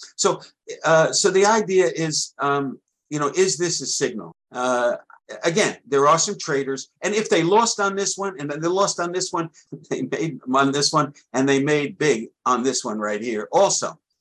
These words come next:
So, um, <laughs> look at this move.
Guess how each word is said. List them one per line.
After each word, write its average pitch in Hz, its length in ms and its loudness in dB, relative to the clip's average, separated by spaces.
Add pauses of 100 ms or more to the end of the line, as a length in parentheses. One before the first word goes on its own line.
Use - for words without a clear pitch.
(120)
So, - 360 0 (380)
um, 151 440 4 (340)
<laughs> - 420 -10
look 160 160 -6
at 143 100 -4
this 113 200 -6
move. 98 260 -6